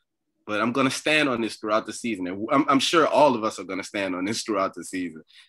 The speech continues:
Like, if, if he finished with four and a half sacks, it is not a failed season. Chris Ballard didn't miss on another pass rusher.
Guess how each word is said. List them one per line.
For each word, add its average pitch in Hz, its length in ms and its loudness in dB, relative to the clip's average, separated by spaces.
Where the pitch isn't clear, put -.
Like, 92 180 -2
if, 98 220 -4
if 101 140 -6
he 113 100 -4
finished 170 320 2
with 143 140 -2
four 143 240 0
and 147 80 2
a 143 40 2
half 139 220 0
sacks, 143 540 -4
it 135 80 2
is 135 160 0
not 123 200 6
a 110 40 2
failed 131 500 2
season. 123 540 -2
Chris 147 240 2
Ballard 127 420 4
didn't 127 240 2
miss 127 420 2
on 127 160 2
another 120 300 2
pass 113 360 0
rusher. 107 400 -4